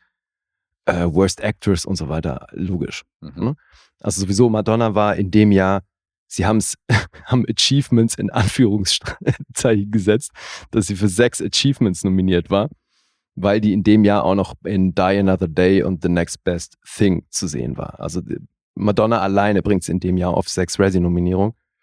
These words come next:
Speaker 2: Respekt.
Speaker 1: Ja. Und jetzt haben die bei den Razzies aber eben knallhart noch Worst Actress of the Decade eingeführt für ihre Performance hier. Und dann ganz erstmal
Speaker 2: Extra eingeführt, ja.
Speaker 1: erstmalig hier, nee, die, die Kategorie, die sie vor allem eingeführt haben hier, war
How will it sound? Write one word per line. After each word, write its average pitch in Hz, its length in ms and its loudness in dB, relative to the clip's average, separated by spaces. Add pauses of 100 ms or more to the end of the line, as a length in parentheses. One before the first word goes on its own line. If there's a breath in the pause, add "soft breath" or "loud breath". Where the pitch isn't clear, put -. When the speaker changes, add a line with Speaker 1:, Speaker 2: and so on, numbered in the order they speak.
Speaker 2:
Respekt. 85 520 -2 (320)
Speaker 1:
Ja. 110 360 0 (380)
Und 113 220 2
jetzt 110 180 0
haben 127 160 2
die 113 80 0
bei 107 140 2
den 101 200 2
Razzies 113 360 0
aber 98 260 2
eben 101 160 0
knallhart 107 580 0
noch 104 360 0 (520)
Worst 110 520 0
Actress - 520 -2
of 98 260 -2
the 92 80 -4
Decade 117 600 -2
eingeführt 139 600 -4 (2250)
für 120 180 2
ihre 123 240 0
Performance 123 560 -2
hier. 127 260 -2
Und 104 160 -4
dann 113 180 2
ganz 110 420 -2
erstmal 95 320 0
Speaker 2:
Extra 85 160 2
eingeführt, 90 380 -2
ja. 78 220 -6
Speaker 1:
erstmalig 110 520 0
hier, 110 140 2
nee, 107 140 4
die, 113 240 -6
die 117 60 -4
Kategorie, 110 440 -2
die 107 60 -6
sie 90 80 -10
vor - 160 -4
allem 117 140 0
eingeführt 90 420 0
haben 92 140 -2
hier, 98 320 0
war 92 240 0